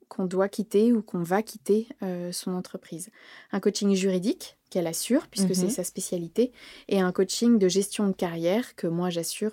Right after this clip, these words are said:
Speaker 1: puisque c'est ma spécialité. En gros, l'idée de, de ce partenariat et de cette alliance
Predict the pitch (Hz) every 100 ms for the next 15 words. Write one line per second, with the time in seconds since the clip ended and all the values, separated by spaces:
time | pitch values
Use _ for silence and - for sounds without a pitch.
0 | - 196 - 185 - 170 170 - - 175
1 | 175 - 220 _ - - - - - _
2 | _ _ 202 202 226 269 214 214 254 202
3 | 185 175 175 - - - - 202 185 185
4 | - 190 175 170 196 - 196 180 190 240
5 | 220 - 190 202 208 214 269 -